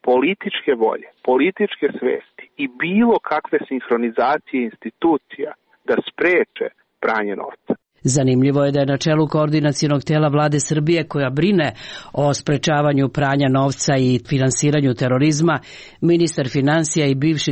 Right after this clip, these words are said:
Speaker 2: gradonačelnik Beograda Siniša Mali, koga prate afere uglavnom bez epiloga, kaže Ivan Ninić.
Speaker 1: Ne može čovek koji je bio predmet ozbiljne istrage i analize Agencije za borbu protiv korupcije, za koga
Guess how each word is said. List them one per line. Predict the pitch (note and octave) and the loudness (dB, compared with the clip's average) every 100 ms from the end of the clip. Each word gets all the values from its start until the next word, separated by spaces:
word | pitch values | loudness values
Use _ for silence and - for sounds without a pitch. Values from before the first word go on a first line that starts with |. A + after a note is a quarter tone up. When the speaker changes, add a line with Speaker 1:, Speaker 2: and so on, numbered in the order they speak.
| B2+ | -2
Speaker 2:
gradonačelnik | C3 C3+ C#3 C#3+ D#3+ C#3+ B2+ | 0 0 0 0 0 0 0
Beograda | C3+ C3+ C#3+ B2+ | 0 2 0 -2
Siniša | A#2+ C#3 C#3 B2+ B2+ C3 | -2 0 0 0 0 2
Mali, | D#3 B2 A2+ - - - - | 2 0 -4 -6 -20 -20 -4
koga | E3+ D#3 D3+ | -2 0 0
prate | F3+ F3+ F3 | 0 0 0
afere | C3+ - D3+ D#3 | -2 0 0 2
uglavnom | C#3+ C3 C#3+ C#3+ B2+ | 0 0 2 2 0
bez | C3 B2+ A#2+ | 0 -2 -2
epiloga, | C#3+ C#3+ C3+ A#2 C3+ | 0 0 0 -2 -2
kaže | B2+ B2 B2 | -2 0 0
Ivan | A2+ A2+ | 0 0
Ninić. | C3 A#2 G#2 - - - - | 2 2 0 -2 -6 -6 -2
Speaker 1:
Ne | D3 | 0
može | G3 F3+ D#3+ - | 0 0 -2 -2
čovek | C#3+ A#2+ - _ _ | -4 -4 -8 _ _
koji | - A#2 | -2 0
je | B2 | 2
bio | D#3 - | 0 0
predmet | B2 A2+ G#2 - - D3+ | 0 0 -4 -20 -2 0
ozbiljne | C3 A2+ G2+ G2+ | 0 -2 -8 -8
istrage | G2+ - G2+ | -10 -8 -8
i | G#2 | -4
analize | G#2 G#2 G#2 | -2 0 0
Agencije | G2 G#2 G#2+ G#2 | 0 -2 -2 -2
za | G2+ | 0
borbu | G2 G#2 - | 0 0 -2
protiv | G2 G2+ | -6 -6
korupcije, | G2+ G2+ - - D3 - - _ - | -4 -4 -4 0 0 -2 -20 _ -6
za | A2 | -2
koga | - B2+ | 0 0